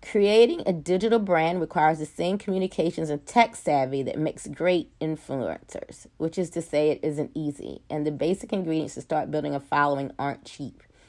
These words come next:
A computer, high-speed internet, webcam, and mic are the minimum, sex workers told C N N, not to mention robust cell phone data plans to stay in contact with clients and privacy to get it all done.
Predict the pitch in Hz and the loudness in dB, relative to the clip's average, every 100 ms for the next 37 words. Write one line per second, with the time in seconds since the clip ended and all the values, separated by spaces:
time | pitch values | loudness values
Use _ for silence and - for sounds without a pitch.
0 | - - - - 170 165 143 139 185 185 | -20 -20 -20 -2 0 2 0 -2 -2 2
1 | 185 240 - _ _ _ _ - 156 175 | 4 2 -4 _ _ _ _ 2 6 6
2 | - - 180 - 170 170 170 175 - - | 2 -4 -2 0 0 0 2 0 -2 -10
3 | _ _ 139 147 165 - 180 175 151 147 | _ _ 0 4 4 2 0 2 2 2
4 | 156 185 185 190 160 143 135 143 190 - | 2 4 4 4 2 2 0 -2 -6 -10
5 | _ _ _ _ _ _ - - 156 - | _ _ _ _ _ _ -18 0 2 2
6 | 147 135 131 - - 147 - 139 135 135 | -2 -2 -2 -2 -2 -2 -2 -4 -2 0
7 | 143 147 - 156 160 - 143 143 165 165 | 0 -2 -4 -2 -2 -2 0 2 4 4
8 | 165 - 165 160 - 160 151 151 156 147 | 2 2 2 2 0 -4 0 0 0 -2
9 | 147 143 - 143 143 - 143 151 147 - | -4 -4 -4 -4 -4 -4 -4 -2 -2 -2
10 | 131 - 180 180 - - - - - _ | -12 -6 -2 -2 -2 -10 -20 -20 -20 _
11 | - 160 - 165 170 160 170 160 147 147 | -4 -4 2 4 4 2 -4 -4 2 2
12 | 147 143 135 139 147 127 92 | 4 4 4 2 0 -2 -2